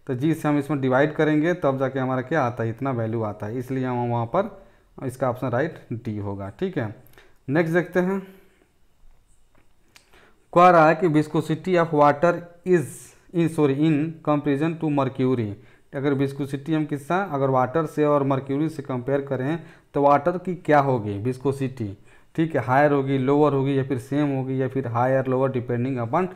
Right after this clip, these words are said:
temperature क्या होगी। तो सि-, इसका जो विस्कोसिटी होता है वो लोअर होता है मर्क्यूरी के कंपेयर में, ठीक है, मर्क्यूरी की ज़्यादा होती है। ठीक है,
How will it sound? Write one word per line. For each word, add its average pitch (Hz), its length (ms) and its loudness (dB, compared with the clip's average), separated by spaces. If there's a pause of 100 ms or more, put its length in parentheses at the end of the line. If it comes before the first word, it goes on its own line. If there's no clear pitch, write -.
(300)
temperature 127 500 -2
क्या 160 200 4
होगी। 107 340 -2 (400)
तो 143 80 0
सि-, 151 200 -4 (120)
इसका 160 320 0
जो 160 120 2
विस्कोसिटी 143 580 -2
होता 139 360 0
है 180 200 0 (360)
वो 185 200 4 (200)
लोअर 143 460 4
होता 135 340 2
है 175 360 -2
मर्क्यूरी 127 500 0
के 147 200 0
कंपेयर 120 540 -4
में, 101 200 -6
ठीक 196 320 -2
है, 107 160 -6 (380)
मर्क्यूरी 135 440 -4
की 208 200 -6 (560)
ज़्यादा 113 320 -6
होती 107 340 -8
है। 104 120 -8
ठीक 220 260 -2
है, 107 160 -8